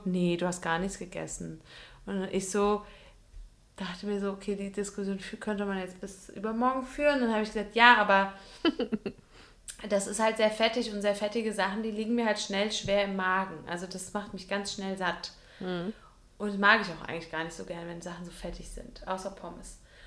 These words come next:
Speaker 2: <laughs>
Speaker 1: Und dann hat sie, äh, gesagt, dass sie eher findet, dass der Salat schwer im Magen liegt.
Speaker 2: Mm,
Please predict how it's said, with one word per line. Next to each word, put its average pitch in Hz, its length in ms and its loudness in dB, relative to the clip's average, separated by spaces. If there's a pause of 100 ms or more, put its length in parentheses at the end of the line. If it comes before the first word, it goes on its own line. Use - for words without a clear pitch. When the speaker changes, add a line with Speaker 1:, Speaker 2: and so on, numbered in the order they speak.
(140)
Speaker 2:
<laughs> 233 400 6
Speaker 1:
Und 233 320 2
dann 233 300 6 (240)
hat 233 160 0 (160)
sie, 214 340 -6
äh, 196 300 2
gesagt, 190 640 -6 (1040)
dass 208 300 0
sie 190 360 -10 (100)
eher 185 300 2
findet, 240 260 0
dass 254 140 -2
der 254 160 0
Salat 269 440 10
schwer 165 260 -4
im 156 100 -6
Magen 160 360 -4
liegt. 185 560 -6 (920)
Speaker 2:
Mm, 240 180 8